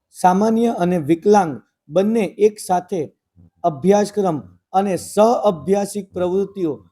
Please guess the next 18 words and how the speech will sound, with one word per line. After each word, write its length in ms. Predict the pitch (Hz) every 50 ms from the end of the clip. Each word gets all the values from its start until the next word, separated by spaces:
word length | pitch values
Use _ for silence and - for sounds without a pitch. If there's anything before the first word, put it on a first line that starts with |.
| _ _ -
એક 340 | 196 214 226 226 - - 240
જ 100 | 233 196
સ્થાને 560 | - - - - 190 196 196 196 175 143 131 _ _ _ _ -
વર્ગખંડમાં 840 | 135 156 220 269 226 233 226 - 196 214 214 214 214 202 196 -
પ્રાપ્ત 320 | - 180 180 180 - -
કરે 300 | 185 - - 165 185 202
છે, 160 | 190 190 180 165
તેને 260 | - 170 175 175 160
સમાવેશી 540 | 143 - 156 160 165 165 151 147 135 151 143
શિક્ષણ 400 | - - 156 _ - 156 143 131
કહેવામાં 560 | - 131 123 120 127 131 139 165 214 247 233 - _ _ _ _ _ -
આવે 280 | 147 151 135 135 123
છે. 120 | - - -
આ 140 | - 208
એકદમ 300 | 233 226 196 202 247 233
સામાન્ય 420 | 208 208 202 196 196 196 190 180 160
બાબત 300 | 143 151 151 143 147 131
છે 320 | _ _ - 170 131 -